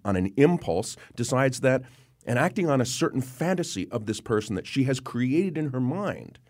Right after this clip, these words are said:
decides that she wants to have sex with him. And then as it happens, he's gross, uh, and, and it's gross, but she submits to it anyway. And, uh, and, it, and it's that, that specter of a, of a woman submitting to sex that she doesn't wanna have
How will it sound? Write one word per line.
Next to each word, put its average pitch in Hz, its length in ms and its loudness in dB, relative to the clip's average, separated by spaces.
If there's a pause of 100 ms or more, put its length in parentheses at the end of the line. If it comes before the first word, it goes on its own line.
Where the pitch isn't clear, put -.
(320)
decides 139 380 2
that 143 140 0
she - 100 0
wants 120 280 4
to 120 80 -2
have 113 180 0
sex 139 240 -2
with 123 80 0
him. 117 160 2
And 175 120 0
then - 20 -6 (100)
as 143 240 -2
it 135 60 0
happens, 107 440 0 (200)
he's 135 120 4
gross, 113 560 6 (360)
uh, 101 420 4
and, 104 320 2
and 107 260 0
it's 135 220 4
gross, 104 340 4
but - 220 0
she 139 220 0
submits 127 640 2
to 110 200 2
it 104 140 0 (320)
anyway. 95 480 -2 (580)
And, 104 380 6
uh, 101 180 4
and, 113 160 2
it, 110 140 2
and 120 100 4
it's 110 200 -2
that, 147 360 2 (340)
that - 140 -2
specter 131 580 0
of 104 140 2
a, 98 120 6
of 98 180 0
a 101 100 4
woman 123 440 4
submitting 123 640 4
to 113 100 -6
sex 113 320 0
that 95 140 -4
she 107 120 -6
doesn't 123 360 4
wanna 107 220 4
have 90 440 0